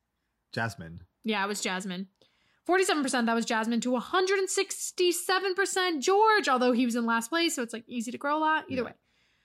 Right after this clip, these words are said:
Speaker 2: We said goodbye to Cheyenne, Jasmine, and Molly. Cheyenne went from forty-five K to seventy-eight. Jasmine went from twenty-four to thirty-five. And Molly doubled hers. She went from ten point nine K to twenty-seven point four. Good job, Molly.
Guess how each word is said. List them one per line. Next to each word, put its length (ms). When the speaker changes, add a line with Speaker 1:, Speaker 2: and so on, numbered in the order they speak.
Speaker 2:
We 120
said 220
goodbye 320
to 220
Cheyenne, 680
Jasmine, 380
and 120
Molly. 440
Cheyenne 520
went 220
from 180
forty-five 760
K 220
to 60
seventy-eight. 680
Jasmine 540
went 160
from 180
twenty-four 480
to 60
thirty-five. 720
And 160
Molly 280
doubled 400
hers. 360
She 120
went 180
from 140
ten 540
point 240
nine 240
K 180
to 80
twenty-seven 720
point 260
four. 240
Good 140
job, 200
Molly. 400